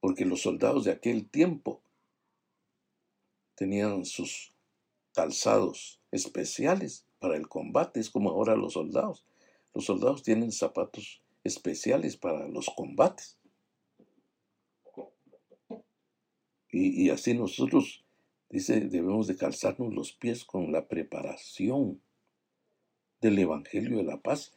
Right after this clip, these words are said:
que, que debemos de prepararnos con ese Evangelio de la paz que está mencionando Isaías cincuenta y dos siete,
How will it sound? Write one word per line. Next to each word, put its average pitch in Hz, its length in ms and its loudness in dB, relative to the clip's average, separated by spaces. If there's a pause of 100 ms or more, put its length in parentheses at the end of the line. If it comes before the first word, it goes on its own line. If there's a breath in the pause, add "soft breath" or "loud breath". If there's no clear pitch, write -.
(260 soft breath)
que, 101 200 0
que - 220 0
debemos 98 480 2
de 87 100 -2
prepararnos 95 1300 2 (380)
con 95 200 -2
ese 110 180 0
Evangelio 95 680 -2 (640)
de 107 160 2
la - 180 -2
paz - 360 -6 (3250)
que 90 560 0 (1400)
está - 300 0
mencionando 104 840 0 (1500)
Isaías 107 500 2
cincuenta 90 480 -6
y 85 60 -8
dos 82 200 -6
siete, - 360 -8